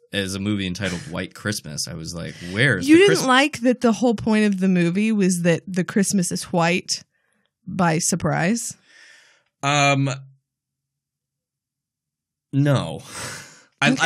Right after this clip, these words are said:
Speaker 1: I, okay, I like the storyline that it's like they go
Speaker 2: Brian
Speaker 1: to Vermont.
Speaker 2: hates Christmas.
Speaker 1: They go to Vermont, and Vermont is just, like, a sunshiny, like, San Diego state. Like, it's almost like a beach town now.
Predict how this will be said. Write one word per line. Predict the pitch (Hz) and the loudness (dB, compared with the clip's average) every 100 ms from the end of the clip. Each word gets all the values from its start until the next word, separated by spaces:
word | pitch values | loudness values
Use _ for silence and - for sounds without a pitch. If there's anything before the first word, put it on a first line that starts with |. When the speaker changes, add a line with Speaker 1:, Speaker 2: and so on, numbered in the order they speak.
| 165 | 4
Speaker 1:
I, | 170 | 4
okay, | 147 117 | 2 4
I | |
like | 139 160 | 2 2
the | 170 | 0
storyline | - 160 143 135 | 0 2 4 4
that | 127 | 4
it's | 120 | 2
like | 123 110 | -2 -2
they | 110 | 0
go | 123 | 4
Speaker 2:
Brian | 196 190 | 6 8
Speaker 1:
to | 196 | 6
Vermont. | - | 6
Speaker 2:
hates | 117 | 2
Christmas. | 151 170 175 - - - - - - - | -2 -2 -4 -6 -10 -8 -8 -6 -8 0
Speaker 1:
They | 123 | 4
go | 139 | 6
to | 165 | 6
Vermont, | 135 127 123 104 | 6 6 4 2
and | 110 | -2
Vermont | 107 104 107 104 | -2 -2 -2 -2
is | 104 95 | -4 -4
just, | 101 90 101 | -2 -4 -2
like, | 92 85 82 - | -2 -2 -6 -6
a | 98 | -2
sunshiny, | - - 107 104 98 - - 95 90 87 87 | 2 2 2 2 0 0 0 -2 -2 -4 -4
like, | 87 85 | -6 -4
San | - - 92 90 | -4 -2 -2 -4
Diego | 87 85 73 | -4 -6 -6
state. | - 76 - | -8 -8 -6
Like, | 98 | -6
it's | 98 | -2
almost | 113 117 101 | -2 -2 -2
like | 95 | -4
a | 90 | -6
beach | 85 90 87 | -8 -6 -4
town | - 87 82 87 | -4 -6 -10 -12
now. | 82 57 | -12 -14